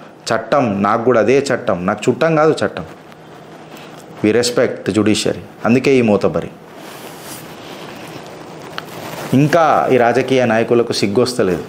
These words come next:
శరాలు అసలే లేవు. Especially ఎంపీ రంజిత్ రెడ్డికి మహేశ్వరం మండలంలో యాక్సిడెంట్లు అయితేనే ఉన్నాయి,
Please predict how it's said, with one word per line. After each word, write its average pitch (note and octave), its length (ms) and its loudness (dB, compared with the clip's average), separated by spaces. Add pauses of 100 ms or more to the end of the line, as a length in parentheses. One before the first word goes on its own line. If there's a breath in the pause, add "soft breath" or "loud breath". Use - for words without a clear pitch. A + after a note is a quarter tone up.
(320)
శరాలు B2+ 340 2
అసలే A#2+ 340 4
లేవు. A#2 220 2 (580)
Especially B2 420 2
ఎంపీ A#2+ 360 4
రంజిత్ A2+ 360 2
రెడ్డికి A2 420 0 (680)
మహేశ్వరం C#3 540 2 (340)
మండలంలో A2+ 520 2 (240)
యాక్సిడెంట్లు B2+ 480 2
అయితేనే D#3 260 2
ఉన్నాయి, C#3+ 280 0